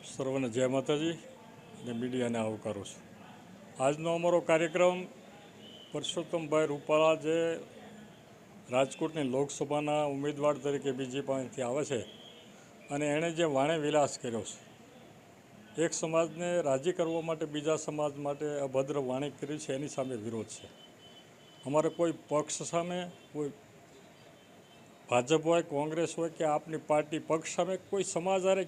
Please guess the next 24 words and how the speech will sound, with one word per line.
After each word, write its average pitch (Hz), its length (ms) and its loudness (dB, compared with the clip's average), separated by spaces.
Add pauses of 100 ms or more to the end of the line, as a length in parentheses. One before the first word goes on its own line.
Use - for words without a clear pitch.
વાંધો 151 380 0
નથી. 135 300 -4 (300)
ફક્ત 160 260 0
ને 196 120 2
ફક્ત 170 380 -4
પુરુષોત્તમભાઈ 170 880 0
રૂપાલાએ 165 460 4
જે 156 160 0
ટીકા 156 280 2
ટિપ્પણી 143 380 -4
કરી 143 260 -2
છે 170 180 -2 (680)
એની 165 140 0
સામે 135 280 6
વાંધો 110 320 0
છે. - 140 -14 (540)
એના 175 240 6
અનુસંધાને 190 580 4
મેં 202 160 0
અઠ્યાવીસ 185 720 0 (380)
એપ્રિલે 156 540 4 (1120)
ગુજરાતભરની 175 760 6
રાજપૂત 160 440 2
સંસ્થાની 170 760 -4